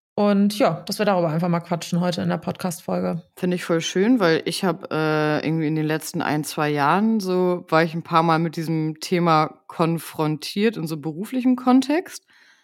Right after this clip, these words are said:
Speaker 1: Mhm.
Speaker 2: Und ich hab meine Meinung dazu so ein bisschen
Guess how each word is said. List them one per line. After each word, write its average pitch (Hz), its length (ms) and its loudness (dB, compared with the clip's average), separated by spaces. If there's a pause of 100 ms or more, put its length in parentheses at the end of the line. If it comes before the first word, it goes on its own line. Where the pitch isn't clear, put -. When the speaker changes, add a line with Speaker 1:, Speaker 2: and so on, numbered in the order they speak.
Speaker 1:
Mhm. 208 400 -2 (100)
Speaker 2:
Und 170 720 2 (460)
ich - 180 -2
hab 190 140 -2
meine 160 440 4
Meinung 165 600 4
dazu 180 320 -2
so 160 100 -6
ein 165 120 -4
bisschen 156 560 -4